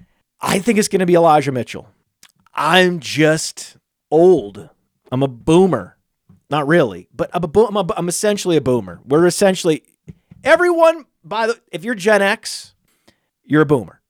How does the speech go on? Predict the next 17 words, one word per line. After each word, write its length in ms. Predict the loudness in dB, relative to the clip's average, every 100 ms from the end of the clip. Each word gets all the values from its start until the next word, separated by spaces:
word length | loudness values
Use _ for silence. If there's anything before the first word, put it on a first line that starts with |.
| _ _
right? 240 | 0 2 2
We're 160 | 2
boomers. 540 | 2 -2 -6 -18 -20 -8
Just 240 | -6 -6 -8 -2
deal 200 | 0 0
with 120 | -4
it. 140 | -18 _ -18 -18 _ _ _
Deal 220 | -4 2 2
with 140 | 0
it. 160 | -8 -12
Because 380 | -4 -2 -2
the 100 | -4
millennials 760 | -2 0 2 2 2 2 2 2
aren't 180 | 2 2
even 180 | -2 -2
cool 300 | 0 2 2
anymore, 480 | -2 -10 -16 -18